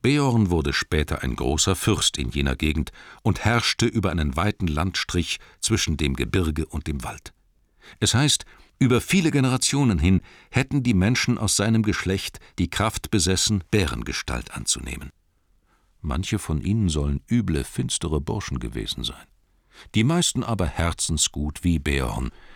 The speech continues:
wenn auch weniger groß und stark. Zu ihrer Zeit wurden auch die letzten Orks aus dem Nebelgebirge verjagt, und am Rand der wilden Lande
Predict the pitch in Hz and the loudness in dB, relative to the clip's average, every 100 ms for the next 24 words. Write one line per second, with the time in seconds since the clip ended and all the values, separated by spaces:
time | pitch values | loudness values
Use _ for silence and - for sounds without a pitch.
0 | - - 87 82 90 - 80 92 90 80 | -14 -2 -2 -2 -4 -4 0 4 4 2
1 | 71 - 73 95 - - 120 - - - | -2 -4 -4 -2 -4 -6 -8 -8 -10 -14
2 | - - _ _ _ _ _ _ - 127 | -20 -20 _ _ _ _ _ _ -2 0
3 | 160 143 - 123 120 104 107 104 104 90 | 2 2 2 0 0 0 0 0 -2 -2
4 | 101 85 85 - - 82 82 78 - - | 0 2 2 0 0 -2 -2 -4 -4 -4
5 | 82 - 82 76 71 65 73 67 67 76 | -4 -2 0 0 0 -2 -4 -4 -4 -4
6 | - 76 69 57 - - - _ _ _ | -6 -4 -2 -4 -6 -16 -20 _ _ _
7 | _ _ _ _ 90 76 80 80 131 139 | _ _ _ _ -2 0 2 2 2 2
8 | - 90 82 107 101 85 73 78 78 78 | 0 2 4 2 4 2 2 2 2 0